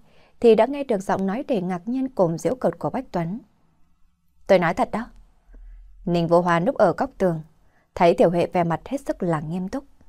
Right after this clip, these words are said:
Anh cũng đã từng nói anh rất thích ở chung một chỗ với cậu ấy. Cảm thấy cậu ấy đáng yêu lại xinh đẹp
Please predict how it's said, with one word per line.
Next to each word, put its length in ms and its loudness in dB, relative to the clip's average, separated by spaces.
Anh 180 -2
cũng 100 2
đã 140 4
từng 160 2
nói 360 -4
anh 140 -2
rất 160 -6
thích 120 -4
ở 140 2
chung 280 -2
một 120 -2
chỗ 160 -4
với 100 0
cậu 120 0
ấy. 300 -6
Cảm 140 2
thấy 120 2
cậu 120 4
ấy 180 4
đáng 180 -4
yêu 160 0
lại 120 0
xinh 220 -4
đẹp 160 -6